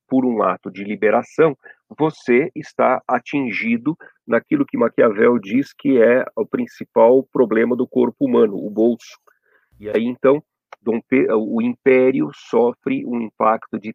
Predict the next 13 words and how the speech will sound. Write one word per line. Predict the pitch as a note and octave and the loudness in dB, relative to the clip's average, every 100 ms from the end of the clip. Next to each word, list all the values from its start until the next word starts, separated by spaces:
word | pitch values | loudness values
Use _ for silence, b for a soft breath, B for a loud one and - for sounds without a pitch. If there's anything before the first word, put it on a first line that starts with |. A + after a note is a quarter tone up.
| _ | _
três | - D#3 F3+ C#3 A2 | -2 0 0 -2 -2
origens | G#2+ G2+ G2 F#2 F#2+ F#2 E2+ | -2 -4 -8 -8 -8 -10 -12
diferentes: | F#2+ F#2+ G2 F#2+ F2+ E2+ - - - b b | -14 -8 -4 -2 -2 -6 -10 -18 -20 b b
a | G2 | -8
questão | - G#2+ - G2 | -4 -4 0 -2
religiosa, | F#2 F#2+ F#2 B2 D3 C#3+ | -2 -4 2 4 4 2
a | C3+ | -2
questão | A2+ G#2 G#2 G2 | -4 -2 -2 -2
militar | G#2 C#3 A2 G#2+ G#2 b - | -2 -2 -2 -2 -4 b -14
e, | G#2+ | -8
finalmente, | - A2+ G2 G2 G2+ - - b b | -2 0 0 0 -2 -4 -16 b b
a | - G#2+ - | 0 0 0
alienação | A#2 B2+ C#3+ C3+ A#2+ G#2+ - - A#2 | -2 -2 2 2 2 0 -4 -4 -4